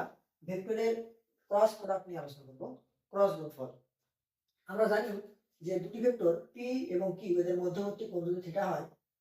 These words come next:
তাহলে পি ক্রস কিউ সমান পি এর মান, কিউ এর মান, এদের মধ্যবর্তী কোণের সাইনের গুণফলের সমানুপাতিক। তাহলে পি ক্রস কিউ সমান পি কিউ sin theta। এবং যেহেতু দুটি ভেক্টরের ভেক্টর গুণফল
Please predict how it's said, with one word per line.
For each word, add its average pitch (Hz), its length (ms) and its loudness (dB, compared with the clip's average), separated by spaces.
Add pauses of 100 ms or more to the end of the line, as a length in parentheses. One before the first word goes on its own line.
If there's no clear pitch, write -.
(100)
তাহলে 170 260 0 (180)
পি 226 80 -8 (120)
ক্রস - 300 0
কিউ 220 200 -14
সমান 139 240 -8 (500)
পি 214 80 -10 (100)
এর 202 120 0
মান, 151 120 -4 (100)
কিউ 190 180 -6
এর 151 120 0
মান, - 120 -6 (300)
এদের 175 200 -2
মধ্যবর্তী 214 500 -2
কোণের 160 280 -6
সাইনের 208 360 -4
গুণফলের 165 380 -4
সমানুপাতিক। 127 480 -12 (520)
তাহলে 185 240 2 (380)
পি 226 100 -10 (120)
ক্রস 175 280 4
কিউ 220 120 -8 (100)
সমান 143 240 -8 (240)
পি 190 100 -12 (100)
কিউ 240 140 -8 (260)
sin 165 260 -4
theta। 151 220 -12 (500)
এবং 208 100 -4 (100)
যেহেতু 214 300 0 (540)
দুটি 220 220 -4
ভেক্টরের 226 380 2 (140)
ভেক্টর 254 360 4
গুণফল 165 300 0